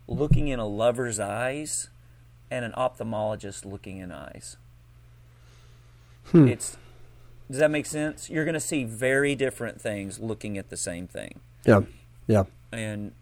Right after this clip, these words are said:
Speaker 1: that's, that's kind of what I, I hope to cultivate with my friendship with my
Speaker 2: Yeah, no.
Speaker 1: unbelieving friends.
Speaker 2: Yeah, no, moving, moving away from arguing to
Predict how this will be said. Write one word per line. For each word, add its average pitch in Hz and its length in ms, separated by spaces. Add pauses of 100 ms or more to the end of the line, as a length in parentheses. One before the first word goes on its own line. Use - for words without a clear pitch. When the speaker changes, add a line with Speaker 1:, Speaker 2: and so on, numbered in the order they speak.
(640)
Speaker 1:
that's, - 420
that's 135 220
kind 135 200
of 113 80
what 113 180
I, 104 140 (120)
I 120 140
hope 143 320
to - 100
cultivate 101 800
with 107 200
my 98 140
friendship 98 580
with - 180
my 85 240 (760)
Speaker 2:
Yeah, 123 120 (120)
no. - 20 (120)
Speaker 1:
unbelieving 92 600
friends. 92 460 (380)
Speaker 2:
Yeah, 101 220
no, 104 240
moving, 104 460 (440)
moving 127 400
away 110 180
from 104 180
arguing 98 440
to 92 440